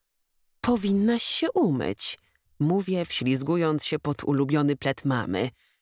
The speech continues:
Ziewając, Sage sięga po kolejny element układanki. „Nie jestem zmęczona”. „Akurat”, przewracam oczami. „W porządku, jak sobie chcesz”.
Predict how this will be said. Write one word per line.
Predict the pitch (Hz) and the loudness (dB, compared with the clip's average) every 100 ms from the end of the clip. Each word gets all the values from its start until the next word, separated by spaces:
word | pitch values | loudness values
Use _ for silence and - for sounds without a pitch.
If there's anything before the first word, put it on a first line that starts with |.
| _ | _
Ziewając, | 202 240 220 233 233 254 240 | 0 0 2 2 2 0 -2
Sage | - - 196 190 190 - | -4 -2 0 0 0 -2
sięga | - 190 170 151 | 0 2 2 2
po | 156 147 | 0 0
kolejny | 151 151 151 147 151 | 0 2 2 2 2
element | 139 135 135 131 - | 2 2 2 0 -2
układanki. | - 147 131 120 50 - - 71 - - _ _ _ _ _ _ 277 | -2 0 0 -2 -4 -8 -6 -4 -4 -6 _ _ _ _ _ _ 2
„Nie | 269 226 | 4 4
jestem | 143 123 - 147 | 2 -2 0 0
zmęczona”. | 135 143 143 - 107 90 69 - _ _ _ _ - | 2 2 2 0 -2 0 -4 -6 _ _ _ _ 0
„Akurat”, | 311 - 214 131 117 - - - _ _ _ | 0 2 2 4 2 2 -4 -16 _ _ _
przewracam | - 151 135 120 135 131 | -2 0 0 -2 -2 -2
oczami. | 127 - 123 87 101 135 _ | -2 -2 -2 0 -2 -4 _
„W | - | -14
porządku, | - 285 226 208 135 135 - 113 - | 0 0 2 2 2 0 -2 0 2
jak | 359 285 | 2 2
sobie | - 214 156 | 0 0 0
chcesz”. | 147 - - - - - | -2 -4 -8 -6 -8 -8